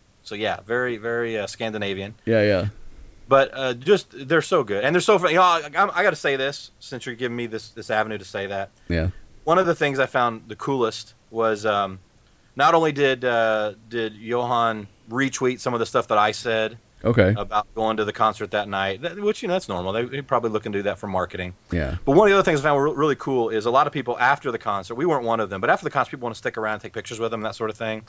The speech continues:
Speaker 1: And I was like, "You know, I'm not gonna bug these guys for that sort of thing." But what was
Speaker 2: Yeah.
Speaker 1: interesting is he had told a group of people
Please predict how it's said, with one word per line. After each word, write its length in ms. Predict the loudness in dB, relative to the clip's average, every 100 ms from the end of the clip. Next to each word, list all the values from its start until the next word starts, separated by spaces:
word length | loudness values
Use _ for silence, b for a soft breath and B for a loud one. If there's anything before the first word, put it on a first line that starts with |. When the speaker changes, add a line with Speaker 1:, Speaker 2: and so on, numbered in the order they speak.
| b b b b
Speaker 1:
And 40 | 0
I 0 |
was 60 | 2
like, 120 | 2
"You 60 | 4
know, 80 | 4
I'm 60 | 4
not 60 |
gonna 120 | 0
bug 160 | 0 0
these 140 | -2
guys 200 | -4 -4
for 80 | -4
that 140 | -10 -10
sort 140 | -14
of 60 | -8
thing." 240 | -8 -8 -14 b b 2
But 120 | 6
what 60 | 6
was 100 | 6
Speaker 2:
Yeah. 60 |
Speaker 1:
interesting 420 | 6 6 2 -4
is 240 | -2 -2 -2
he 140 | -2
had 120 | -2
told 460 | 0 0 0 -2 -4
a 80 | -8
group 220 | -4 -4
of 80 | -4
people 420 | -4 -2 -2 -4